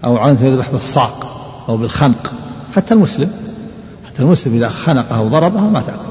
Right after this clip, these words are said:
فكيف تأكل ذبيحة اليهودي والنصراني؟ لكن إذا جهلت الحال فإنك تأكل، عملا بقول الله تعالى: "وطعام الذين أوتوا الكتاب حل لكم وطعامهم حل"، والمراد بطعامهم ذبائحهم. إذا جهلت الحال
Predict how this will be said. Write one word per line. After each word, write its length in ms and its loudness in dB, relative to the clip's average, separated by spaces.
فكيف 280 2
تأكل 360 -4
ذبيحة 300 -4
اليهودي 260 0
والنصراني؟ 460 -4
لكن 180 6
إذا 140 8
جهلت 280 8
الحال 340 2
فإنك 260 4
تأكل، 300 0
عملا 200 4
بقول 240 2
الله 180 4
تعالى: 360 0
"وطعام 420 4
الذين 280 4
أوتوا 320 0
الكتاب 240 0
حل 360 0
لكم 240 -2
وطعامهم 400 0
حل"، 60 -6
والمراد 440 2
بطعامهم 420 4
ذبائحهم. 500 2
إذا 120 0
جهلت 280 6
الحال 340 4